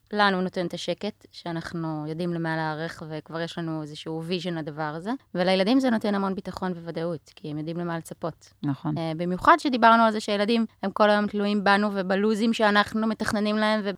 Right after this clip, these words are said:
Speaker 1: וכשהם יודעים למה לצפות, אז, אז זה נראה אחרת. זה נותן להם שוב פעם את המקום הזה של השקט, של השליטה, של הביטחון.
Speaker 2: הורים כאילו יכולים לנסוע עם הילדים שלהם לכל מיני כנסיות, כאילו, אני מדברת על
Speaker 1: Mhm.
Speaker 2: ילדים צעירים באירופה וזה, ונורא לכעוס, "שום דבר לא מעניין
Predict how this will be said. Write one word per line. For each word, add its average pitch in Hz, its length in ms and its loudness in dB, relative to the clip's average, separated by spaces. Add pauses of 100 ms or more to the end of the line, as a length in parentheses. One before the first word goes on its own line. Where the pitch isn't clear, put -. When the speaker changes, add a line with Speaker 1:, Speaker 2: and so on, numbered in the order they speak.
(120)
Speaker 1:
וכשהם 180 340 -4
יודעים 214 200 2
למה 247 180 2
לצפות, 240 380 -6
אז, 202 180 -8
אז 180 120 -6
זה 175 100 -4
נראה 175 260 -2
אחרת. 180 480 -6 (140)
זה 190 160 -6
נותן 175 260 -4
להם 190 140 -2
שוב 190 240 -8
פעם 196 160 -4
את 185 80 -6
המקום 180 360 -4
הזה 175 120 -4
של 165 180 -8
השקט, 165 400 -8
של 160 140 -10
השליטה, 175 460 -6
של 165 160 -14
הביטחון. 160 600 -8
Speaker 2:
הורים 180 260 6
כאילו 196 200 10
יכולים 185 300 8
לנסוע 185 220 6
עם 185 140 8
הילדים 165 260 6
שלהם 175 220 6
לכל 170 160 6
מיני 180 180 6
כנסיות, 175 640 6
כאילו, 165 180 6
אני 147 80 8
מדברת 190 240 8
על 175 100 8
Speaker 1:
Mhm. - 20 8
Speaker 2:
ילדים 151 260 6
צעירים 156 480 6
באירופה 151 520 8
וזה, 147 240 2
ונורא 147 240 6
לכעוס, 202 440 6
"שום 226 180 2
דבר 160 280 2
לא 143 80 2
מעניין 143 500 4